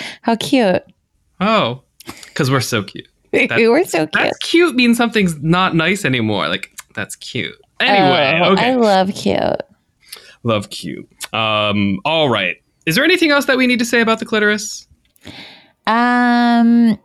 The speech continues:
Speaker 1: I did just wanna throw this out there. Even though we're talking a lot about the clitoris and we're talking about it specifically because of orgasm, that's the only purpose of the clitoris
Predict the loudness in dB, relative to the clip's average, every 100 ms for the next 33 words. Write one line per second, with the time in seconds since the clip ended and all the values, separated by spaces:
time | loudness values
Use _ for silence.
0 | _ _ -14 -4 0 2 2 4 2 2
1 | 2 4 2 0 -2 -10 -8 0 2 4
2 | 2 2 2 2 0 0 0 0 0 -2
3 | -10 -16 -8 -2 2 2 4 4 4 2
4 | 0 0 0 0 2 2 2 2 2 4
5 | 2 2 2 4 2 0 -2 0 4 4
6 | 4 2 2 2 0 2 2 4 2 2
7 | 2 2 -2 -14 -4 -2 -2 -2 -2 0
8 | -2 0 -2 0 2 4 2 2 -2 -8
9 | _ -2 2 2 4 2 2 0 0 4
10 | 4 4 0 -2 -10 -4 0 2 4 4
11 | 4 2 0 -2 0 0 0 0 -2 -2
12 | 0 0 2 2 0 -2